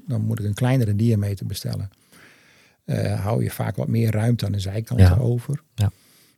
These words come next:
Speaker 1: Maar, eh, op zich wel een, een heel goed verglaasbaar, eh,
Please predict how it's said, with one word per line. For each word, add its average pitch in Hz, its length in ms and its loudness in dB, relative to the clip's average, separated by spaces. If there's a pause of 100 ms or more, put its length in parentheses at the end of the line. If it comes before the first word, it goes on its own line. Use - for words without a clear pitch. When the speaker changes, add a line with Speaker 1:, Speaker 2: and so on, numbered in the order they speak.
Speaker 1:
Maar, 110 540 4
eh, 104 640 -2
op - 160 -6
zich 110 200 -2
wel 110 360 0
een, 110 340 -2
een 101 100 -2
heel 117 240 4
goed - 300 -2
verglaasbaar, 107 880 -2 (220)
eh, 120 100 -2